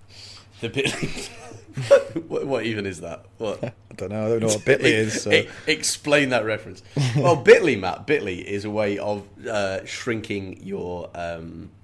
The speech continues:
Speaker 1: uh, any internet address, and so we're using that because, um, if you're using, like, the R S S feed, the subscription feed, um, to get our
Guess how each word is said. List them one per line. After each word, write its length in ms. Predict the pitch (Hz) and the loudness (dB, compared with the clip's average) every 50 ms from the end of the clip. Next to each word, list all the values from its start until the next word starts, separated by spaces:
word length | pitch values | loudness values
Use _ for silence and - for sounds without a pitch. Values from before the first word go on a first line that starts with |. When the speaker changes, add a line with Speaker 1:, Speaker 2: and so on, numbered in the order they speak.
| - - - 87 | -20 -20 -14 -12
Speaker 1:
uh, 200 | 85 85 82 - | -10 -10 -8 -8
any 180 | - 104 92 87 | -8 -8 -8 -8
internet 400 | 67 90 90 - - 80 65 58 | -8 -10 -12 -12 -14 -14 -16 -16
address, 360 | - - - - - - - - - - - - - - | -16 -16 -18 -18 -18 -20 -20 -20 -20 -20 -20 -20 -20 -16
and 100 | - - | -10 -8
so 140 | - 95 | -6 -6
we're 180 | 98 107 123 127 | -4 -2 -2 -2
using 420 | 110 104 120 123 120 - 98 85 85 | -2 0 0 0 0 -2 -4 -8 -8
that 180 | 82 - - | -10 -10 -12
because, 420 | 90 - - - 87 85 80 - - - | -14 -12 -10 -10 -10 -8 -10 -12 -12 -10
um, 320 | - 87 85 85 85 85 - - | -8 -8 -8 -8 -8 -10 -8 -8
if 260 | 110 113 110 - - | -8 -8 -8 -8 -6
you're 220 | 117 113 110 107 101 | -4 -2 0 0 -2
using, 600 | 95 98 101 104 98 90 92 85 85 85 80 82 | -2 -4 -4 -4 -4 -6 -8 -8 -8 -10 -10 -10
like, 280 | 85 85 82 - - | -8 -8 -10 -10 -10
the 80 | - - | -8 -4
R 240 | - 90 87 85 85 | -2 -2 -2 -2 -4
S 160 | 85 - - | -6 -6 -8
S 180 | 87 85 - | -8 -8 -10
feed, 240 | - - 82 78 76 | -12 -12 -12 -12 -12
the 80 | - - | -14 -14
subscription 560 | - - - - - 80 76 - - 90 80 | -16 -16 -16 -8 -6 -6 -6 -6 -10 -12 -14
feed, 420 | - - 80 78 78 101 - - - - - - - - - - - | -12 -12 -12 -12 -12 -14 -18 -20 -20 -20 -20 -20 -20 -20 -20 -14 -10
um, 220 | 87 85 82 82 80 | -8 -8 -8 -8 -10
to 140 | - - | -12 -14
get 220 | 80 - 92 80 - | -8 -6 -6 -6 -4
our 380 | - 82 82 85 82 78 76 | -4 -6 -6 -6 -6 -8 -10